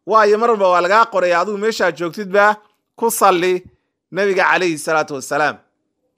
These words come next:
Mm. Amaa in la yiraahdo qabriga Nebigaan tegayaa, kaasaa ajar badan, axaadiis beenaa loo dejiyey,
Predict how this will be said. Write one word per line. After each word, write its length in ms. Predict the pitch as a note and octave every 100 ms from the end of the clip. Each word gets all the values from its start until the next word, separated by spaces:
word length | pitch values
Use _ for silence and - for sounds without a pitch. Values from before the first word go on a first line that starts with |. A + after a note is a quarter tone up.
| _ _ _ _ _ _ -
Mm. 420 | E3 D#3 B2+ G#2+ _ _ - _ _ -
Amaa 380 | A3+ B3 A#3 A3+
in 120 | C4+
la 60 | B3
yiraahdo 380 | A#3 A3 G#3 G3+
qabriga 380 | B3+ A#3+ A3
Nebigaan 440 | A3 A#3+ G#3+ G3+ F3
tegayaa, 760 | A3+ G#3+ G#3 G3 G3+ G3 E3 _ _ _ _ -
kaasaa 440 | G#3 G#3+ A3 G#3 A#3
ajar 240 | F#3+ A3
badan, 340 | G3+ G#3+ A3+ A3 - _ _ _
axaadiis 520 | D#3+ F#3 F#3+ F#3 B3 A#3
beenaa 380 | F#3 A3+ A3+ G3
loo 200 | F#3 A3
dejiyey, 520 | G#3+ G#3 A3 A3 A3